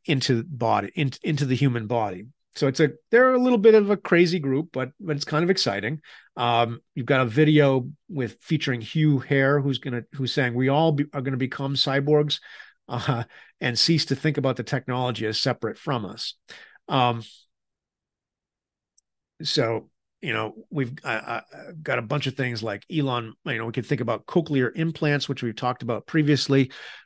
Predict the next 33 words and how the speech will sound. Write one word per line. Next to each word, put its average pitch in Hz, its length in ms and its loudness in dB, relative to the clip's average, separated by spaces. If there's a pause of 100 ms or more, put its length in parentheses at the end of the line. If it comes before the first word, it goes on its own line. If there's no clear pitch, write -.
right? 113 180 -2
So - 160 2
this 123 220 2
is 117 120 -4
where, 120 240 2
you 143 340 -8
know, 104 280 -6 (320)
uh, 107 300 -2 (100)
a 120 80 -4
child, 131 480 2
a 113 140 -6 (100)
child 147 380 4
who's 123 180 0
born 135 460 -2 (380)
with 117 240 0
congenital 120 640 0 (280)
hearing 156 360 2
loss, 151 460 2 (600)
uh, 107 300 -6
can 123 220 0
be, 117 260 -2 (480)
can 117 200 0
be 98 100 0
surgically 143 720 4
outfitted 143 460 -2
with 131 200 -4
cochlear 127 420 -2
implants. 143 460 -2
So 110 80 -4
this 120 160 -2
was 120 140 -2
featured 131 600 0
in, 113 360 -2